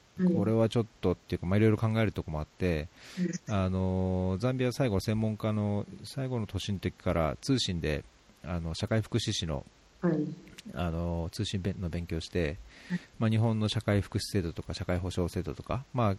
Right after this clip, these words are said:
Speaker 2: あ、必ずしも日本だけに限らず、
Speaker 1: うん。
Speaker 2: あの、国際協力にも関係するかなっていう印象もあり、そういうのを勉強したのもあって、そういう本当ガバナンス、サービスデリバリー、社会保障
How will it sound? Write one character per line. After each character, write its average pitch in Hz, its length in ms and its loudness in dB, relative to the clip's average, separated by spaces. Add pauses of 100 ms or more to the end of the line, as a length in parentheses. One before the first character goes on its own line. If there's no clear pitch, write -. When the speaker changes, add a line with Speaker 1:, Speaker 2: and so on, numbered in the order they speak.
(120)
Speaker 2:
あ、 - 40 -14
必 117 120 2 (100)
ず 117 60 2
し 101 140 -4
も 78 300 -2
日 101 100 0
本 101 140 0
だ 85 100 0
け 82 80 -4
に 80 80 -6
限 82 220 -4
ら 80 120 0
ず、 76 340 -6
Speaker 1:
う 185 40 4
ん。 180 140 4
Speaker 2:
あ - 40 -2
の、 87 60 -2
国 90 120 -4 (120)
際 101 180 0
協 107 100 0
力 90 180 -2
に 73 80 -4
も 76 120 -8
関 92 160 -2
係 95 160 0
す 104 120 -2
る 90 80 -2
か 87 120 -2
な 120 180 0
っ - 40 -6
て - 160 -4
い 90 120 2
う 85 80 -2 (560)
印 98 260 0
象 95 100 0
も 90 300 -2
あ 95 100 -2
り、 85 260 -2 (180)
そ - 160 -2
う - 20 4
い 87 40 2
う - 20 0
の 85 60 0
を - 20 -6
勉 82 200 -4
強 82 340 0 (420)
し - 120 -12
た 92 140 -2
の 82 120 -2
も 73 180 -4
あ 78 40 -4
っ - 20 -6 (160)
て、 76 260 -2
そ 92 160 -4
う 90 60 0
い 90 80 2
う 90 100 0
本 98 220 -2
当 95 220 2
ガ 90 140 2
バ 95 120 0
ナ 95 160 2
ン 90 80 -2
ス、 - 220 -14
サ 92 120 2
ー 85 40 2
ビ 90 100 0
ス - 80 -8
デ 101 100 2
リ 92 120 2
バ 82 140 0
リ 73 200 -4
ー、 - 20 -10
社 - 160 -6
会 78 200 -4
保 82 180 -4
障 71 300 -4